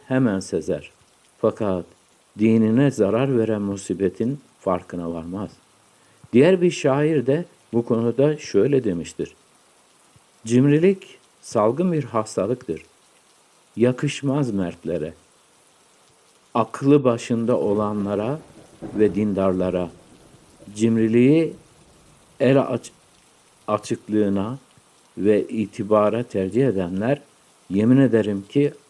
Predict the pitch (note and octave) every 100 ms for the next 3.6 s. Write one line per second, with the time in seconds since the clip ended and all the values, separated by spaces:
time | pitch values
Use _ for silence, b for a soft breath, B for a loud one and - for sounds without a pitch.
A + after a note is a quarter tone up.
0 | _ G2 G2 F2+ F#2 E2+ - G#2+ G2+ E2
1 | D2 - _ _ _ _ _ _ _ _
2 | _ - A2+ C3 E3+ E3+ A2+ A2 A#2 A2
3 | - C3 D#3 - D#3+